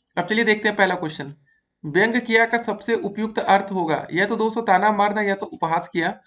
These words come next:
तो इन दोनों में से दोस्तों एक आंसर को सिलेक्ट किया जाएगा। फिलहाल देखते हैं क्या होता है। अगला क्वेश्चन हमारा पौष्टिक खुराक में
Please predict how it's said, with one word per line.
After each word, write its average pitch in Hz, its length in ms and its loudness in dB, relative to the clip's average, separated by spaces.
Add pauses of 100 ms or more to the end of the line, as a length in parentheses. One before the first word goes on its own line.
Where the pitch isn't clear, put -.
(400)
तो 190 80 2
इन 226 120 2
दोनों 240 220 0
में 233 100 0
से 240 100 -4
दोस्तों 226 300 4
एक 220 100 0
आंसर 202 240 4
को 214 120 -2
सिलेक्ट 208 300 0
किया 196 140 4
जाएगा। 190 280 0 (280)
फिलहाल 185 220 4
देखते 180 260 -2
हैं 185 80 -6
क्या 190 100 0
होता 175 200 0
है। 208 180 -6 (340)
अगला 208 240 4
क्वेश्चन 240 320 0
हमारा 233 220 2
पौष्टिक 226 380 -2
खुराक 208 340 2
में 190 280 -4